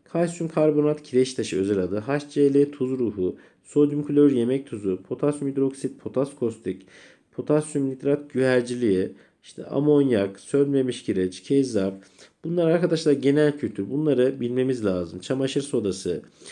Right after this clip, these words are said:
fosfin, işte kalsiyum, e, hidroksit, sönmüş kireç, değil mi? Sirke var burada, sodyum hidroksit var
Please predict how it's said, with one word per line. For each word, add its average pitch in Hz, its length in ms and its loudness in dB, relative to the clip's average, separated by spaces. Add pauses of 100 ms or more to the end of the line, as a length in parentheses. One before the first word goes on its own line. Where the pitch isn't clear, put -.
(140)
fosfin, 147 540 0
işte 120 260 -6
kalsiyum, 127 800 -2
e, 110 60 -4 (580)
hidroksit, 123 680 -2 (380)
sönmüş 117 520 -2
kireç, 117 480 0
değil 165 100 -2
mi? 120 100 -2 (500)
Sirke 120 640 0
var 104 360 2
burada, 98 360 0
sodyum 113 460 -4
hidroksit 110 580 -4
var 98 240 -2